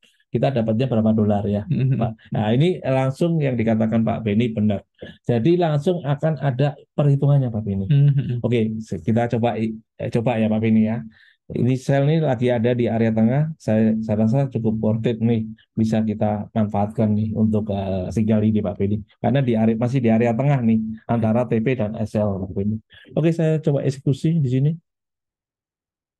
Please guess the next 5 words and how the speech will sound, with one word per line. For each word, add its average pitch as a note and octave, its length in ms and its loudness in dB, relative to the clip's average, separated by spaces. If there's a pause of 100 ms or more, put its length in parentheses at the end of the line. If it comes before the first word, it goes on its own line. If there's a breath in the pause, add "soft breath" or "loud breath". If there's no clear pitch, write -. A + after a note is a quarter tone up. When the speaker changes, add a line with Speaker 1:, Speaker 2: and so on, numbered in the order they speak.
(260)
Speaker 1:
Oke, E3 640 2
sudah B2 480 0
masuk, E3 640 0 (320)
eh, A#2+ 560 0
lotnya D3+ 560 0